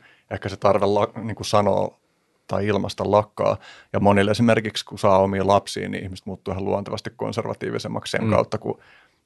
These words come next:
Speaker 1: jotenkin niinku jälkikasvu saa huomaamaan, että maailmassa on kaikenlaisia vaaroja, joilta haluaa suojella sitä lasta ja tällainen.
Speaker 2: Joo.
Speaker 1: Ton tyyppiset jutut, niinku, että se on ihan luonnollinen kaarikin, mutta että se on jännä, miten jotkut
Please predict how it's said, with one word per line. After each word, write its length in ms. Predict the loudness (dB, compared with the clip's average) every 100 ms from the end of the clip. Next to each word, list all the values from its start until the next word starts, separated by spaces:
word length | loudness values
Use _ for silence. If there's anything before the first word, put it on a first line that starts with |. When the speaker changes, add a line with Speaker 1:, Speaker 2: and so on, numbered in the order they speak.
| _ _ _ _ -20 -20 -20 -20 _ _ _ -16
Speaker 1:
jotenkin 340 | -14 -12 -10
niinku 340 | -10 -8 -8 -8 -16 _ _ _ _ _ _ _ _
jälkikasvu 640 | 4 4 4 0 -4 -4 -4
saa 180 | -2
huomaamaan, 480 | 2 2 2 2 0
että 120 | 0
maailmassa 360 | 0 -2 -2 -6
on 40 |
kaikenlaisia 480 | -4 -2 -2 -4 0
vaaroja, 380 | 4 4 4 0
joilta 240 | -2 -4
haluaa 200 | -6 -6
suojella 420 | -4 -2 0 0 -2
sitä 200 | -4 -2
lasta 280 | -2 -4
ja 60 | -6
tällainen. 460 | -4 0 0 0 2
Speaker 2:
Joo. 120 | 4
Speaker 1:
Ton 160 | 2 0
tyyppiset 400 | -2 -2 -4 -2
jutut, 220 | -4 -6
niinku, 200 | -4 -2
että 160 | 2
se 60 | 4
on 60 | 6
ihan 140 | 8
luonnollinen 480 | 6 6 2 -4 -2
kaarikin, 460 | 2 4 2 -4
mutta 100 | -10
että 120 | -8 -2
se 40 |
on 60 | 2
jännä, 220 | 2 0
miten 200 | -4 0
jotkut 280 | -2 -2